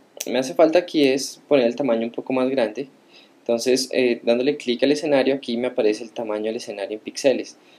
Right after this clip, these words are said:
Le doy clic a él y voy a convertirlo en ochocientos por seiscientos. Y la velocidad de fotogramas en veintiuno. Ok.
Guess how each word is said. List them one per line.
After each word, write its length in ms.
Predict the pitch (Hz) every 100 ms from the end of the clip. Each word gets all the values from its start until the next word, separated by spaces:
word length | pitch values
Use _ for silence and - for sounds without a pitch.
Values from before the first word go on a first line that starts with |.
| _ -
Le 100 | 107
doy 120 | 110
clic 260 | - 143 180
a 140 | 175
él 180 | 135 113
y 200 | 170 151
voy 180 | 117 117
a 80 |
convertirlo 400 | 120 123 117 110 117
en 60 |
ochocientos 600 | 127 120 127 123 127 -
por 240 | - 120 120
seiscientos. 760 | - 110 - 107 107 - - - _ _ _ _ _ _ _ _ _ _ _ - _ _ _
Y 140 | - 160
la 80 | 160
velocidad 380 | 156 156 143
de 60 | 143
fotogramas 580 | 143 135 131 147 135 -
en 100 | 120
veintiuno. 440 | 107 - 104 98 - _ _ _ _ _
Ok. 220 | - -